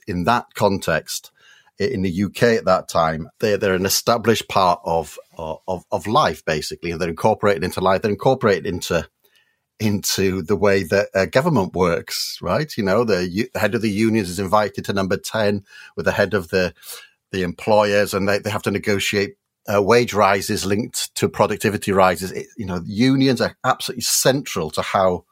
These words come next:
society functions and incorporated within society. Man in a White Suit is an interesting one to talk about in terms of that.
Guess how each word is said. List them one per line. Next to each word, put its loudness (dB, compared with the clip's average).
society 0
functions -4
and -4
incorporated -2
within -2
society. -2
Man 4
in 2
a 4
White 4
Suit -2
is -4
an -6
interesting -2
one -2
to -4
talk 0
about 2
in -10
terms -4
of -8
that. 0